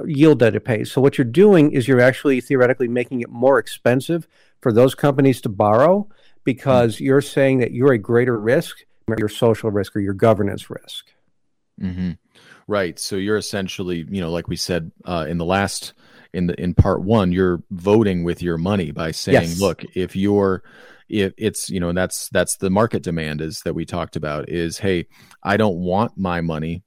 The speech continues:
Speaker 2: to go towards, you know, kind of making a, a worse situation and a worse environment. I would like my money to go to companies that are at the baseline, you know, having a, a, a net zero, you know, kind of a, a, a neutral impact.'"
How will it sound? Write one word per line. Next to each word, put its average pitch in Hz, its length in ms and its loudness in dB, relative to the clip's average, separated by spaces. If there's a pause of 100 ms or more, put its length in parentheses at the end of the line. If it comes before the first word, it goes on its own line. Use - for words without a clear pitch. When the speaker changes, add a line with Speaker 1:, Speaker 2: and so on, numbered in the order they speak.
(100)
Speaker 2:
to 87 260 -4
go 85 340 -2
towards, 82 760 -6
you 90 120 -10
know, 82 100 -8
kind 87 160 -8
of 82 60 -6
making 85 560 -6
a, 80 340 -4
a 82 80 -6
worse 92 380 0
situation 80 640 -4
and 78 100 -4
a 80 80 -4
worse 95 300 0
environment. 78 580 -2 (360)
I 95 120 2
would 92 140 2
like 87 240 0
my 85 120 -2
money 80 340 -2
to - 160 -8
go 85 180 -2
to 82 80 -4
companies 80 540 -6
that 82 240 -4
are 82 360 -2 (420)
at 98 120 0
the 92 100 -2
baseline, 98 720 6
you 98 140 2
know, 87 100 2
having 87 280 0
a, 82 80 -2 (120)
a, 85 340 -2
a 87 100 -4
net 92 280 2
zero, 92 480 0
you 95 120 -4
know, 85 100 -4
kind 87 160 -4
of 82 60 -4
a, 80 260 -4
a, 76 300 -8
a - 20 -2
neutral 95 480 2
impact.'" 78 580 -8